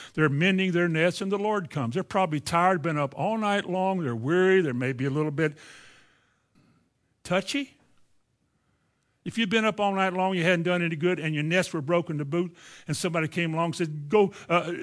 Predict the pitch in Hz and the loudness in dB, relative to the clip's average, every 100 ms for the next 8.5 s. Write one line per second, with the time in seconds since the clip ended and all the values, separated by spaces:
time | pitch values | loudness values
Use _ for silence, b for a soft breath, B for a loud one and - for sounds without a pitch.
0 | 202 247 240 208 214 185 165 160 175 160 | -2 4 6 6 4 2 4 4 2 4
1 | 165 156 147 147 160 139 175 165 135 143 | 4 2 2 2 2 2 -2 0 0 0
2 | 143 127 120 110 - 165 123 185 147 180 | -4 -6 -8 -10 -6 -6 -2 -2 -2 -4
3 | 160 311 233 - 135 - 113 92 - - | -4 -4 -6 -4 -6 -6 -12 -14 -16 -20
4 | - _ _ _ _ _ _ _ _ _ | -20 _ _ _ _ _ _ _ _ _
5 | _ _ _ _ - 196 277 - _ _ | _ _ _ _ 2 6 6 4 _ _
6 | _ _ _ _ _ _ _ _ _ _ | _ _ _ _ _ _ _ _ _ _
7 | _ _ _ - 135 - 147 120 160 139 | _ _ _ -10 -6 -2 -2 2 2 2
8 | 113 160 123 120 | 2 0 0 -4